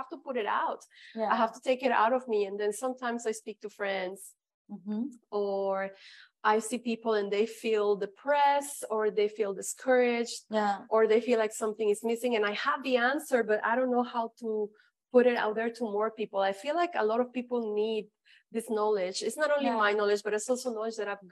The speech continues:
Speaker 1: got from other people,
Speaker 2: Yeah.
Speaker 1: from lots
Speaker 2: Mm-hmm.
Speaker 1: of business books, from lots of places.
Speaker 2: Yeah.
Speaker 1: And now it's like, it was accumulating for so many years.
Speaker 2: Okay.
Speaker 1: So at certain point, I was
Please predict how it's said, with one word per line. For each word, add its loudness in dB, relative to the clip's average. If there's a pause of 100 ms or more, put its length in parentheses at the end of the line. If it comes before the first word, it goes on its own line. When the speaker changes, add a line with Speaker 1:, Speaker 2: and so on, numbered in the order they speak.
Speaker 1:
got -4 (120)
from -6 (120)
other -2
people, -4
Speaker 2:
Yeah. 4
Speaker 1:
from -2 (160)
lots -6
Speaker 2:
Mm-hmm. -8
Speaker 1:
of -10
business -2 (100)
books, -2
from -8 (140)
lots -8
of -12 (140)
places. -4
Speaker 2:
Yeah. -14 (160)
Speaker 1:
And 0 (180)
now 0 (100)
it's -6
like, -4 (220)
it 2
was 0 (100)
accumulating -2
for -8
so -12
many -6 (140)
years. -4 (140)
Speaker 2:
Okay. -12 (220)
Speaker 1:
So -2
at 0 (160)
certain 0 (140)
point, 2
I -4
was -8